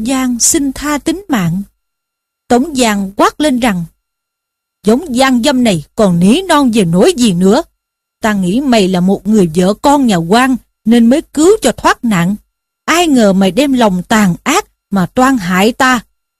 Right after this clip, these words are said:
Đồ vong ơn bội nghĩa, thì trời đất nào dung thứ được." Yến Thuận đứng phắt dậy nói rằng, "Giống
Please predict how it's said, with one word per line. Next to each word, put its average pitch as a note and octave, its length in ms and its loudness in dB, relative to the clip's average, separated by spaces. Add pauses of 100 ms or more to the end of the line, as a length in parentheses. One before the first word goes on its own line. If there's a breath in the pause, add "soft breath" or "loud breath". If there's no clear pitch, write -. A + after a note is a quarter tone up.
(180)
Đồ G3 340 2
vong C#4 240 0
ơn C#4 340 0
bội F#3+ 240 4
nghĩa, A3 360 2 (480)
thì F3+ 220 -2
trời G3 220 2
đất B3+ 280 0
nào F#3+ 240 0
dung C#4 320 0
thứ F4+ 320 2
được." A3 220 2 (1200)
Yến D#4 200 -2
Thuận G3 360 -2
đứng C#4 300 -2
phắt - 260 -6
dậy F3+ 240 -2
nói A3+ 280 -2
rằng, G3+ 180 -2 (920)
"Giống B3 220 0